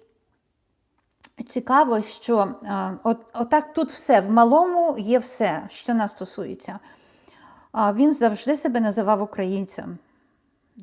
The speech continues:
розумієте? А, і, а написано, що він русський. Русський, е, бо це була Російська імперія, а ще ж була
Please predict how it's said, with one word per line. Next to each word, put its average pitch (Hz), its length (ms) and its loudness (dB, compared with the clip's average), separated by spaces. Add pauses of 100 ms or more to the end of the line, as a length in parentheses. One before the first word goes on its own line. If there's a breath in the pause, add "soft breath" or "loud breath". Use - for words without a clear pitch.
(140)
розумієте? 202 760 -6 (720 soft breath)
А, 185 260 -2 (500)
і, 240 340 0 (320)
а 208 160 2
написано, 277 720 -4
що 311 180 -8
він 247 180 2
русський. - 520 -6 (340)
Русський, 285 760 -6
е, 185 220 -8 (2250 soft breath)
бо 214 200 -4
це 226 180 -2
була 220 300 2
Російська 214 460 -6
імперія, 180 600 -2
а 202 80 -2
ще 247 440 -4
ж 277 80 -6
була 233 380 2